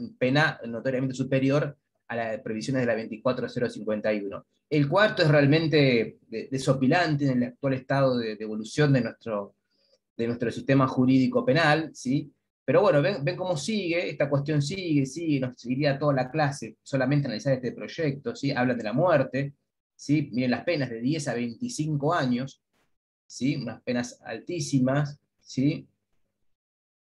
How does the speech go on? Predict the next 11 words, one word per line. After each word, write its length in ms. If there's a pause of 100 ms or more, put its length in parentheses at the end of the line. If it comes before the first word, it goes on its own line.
(420)
Pero 200
bueno, 160
aparecen 440
también 220
otros 160
capítulos 560
con 140
otros 180
microbienes. 800 (520)
En 140
este, 460